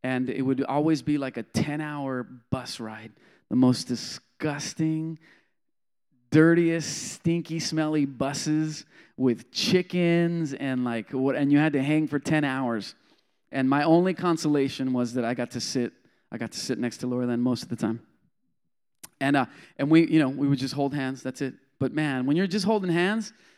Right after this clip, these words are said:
some crazy stuff can happen with some hold handing. Just the hold handing by itself, it's a powerful thing. Um, when you've decided to, uh, to, to just, you know, 'cause remember I told, remember, if you guys remember this, when she, when she told me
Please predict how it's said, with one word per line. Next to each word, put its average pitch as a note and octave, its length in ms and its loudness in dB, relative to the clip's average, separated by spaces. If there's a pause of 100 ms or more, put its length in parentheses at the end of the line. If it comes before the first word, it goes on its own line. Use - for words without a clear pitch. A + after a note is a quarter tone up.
(160)
some C4 280 -2
crazy G#3+ 540 0
stuff G#3+ 260 0
can F3 120 0
happen D#3 340 2
with D3+ 140 2
some D3 120 0
hold E3 240 4
handing. C3+ 300 2
Just F3 240 0
the G#3+ 80 0
hold G3 220 6
handing C3+ 280 2
by C3 140 0
itself, C3+ 460 -4 (400)
it's - 80 0
a E3 60 2
powerful F3 540 2
thing. B2+ 380 -2 (520)
Um, C3+ 360 2 (160)
when E3 220 6
you've E3 140 6
decided D#3+ 540 2
to, D#3 240 2
uh, C3 220 2 (300)
to, C3 300 0
to C#3 260 0
just, - 400 -4
you D#3+ 80 4
know, C#3 120 0
'cause C3+ 220 -4 (320)
remember D3+ 280 4
I D#3 100 4
told, E3 220 -2
remember, G#3 280 -2
if - 120 -6
you G3 120 -4
guys A#3 180 -2
remember B3 260 0
this, B3 240 -2
when G#3+ 100 -4
she, G#3+ 180 -6
when F#3+ 200 -6
she F#3 140 -6
told F#3+ 220 0
me G3+ 260 -4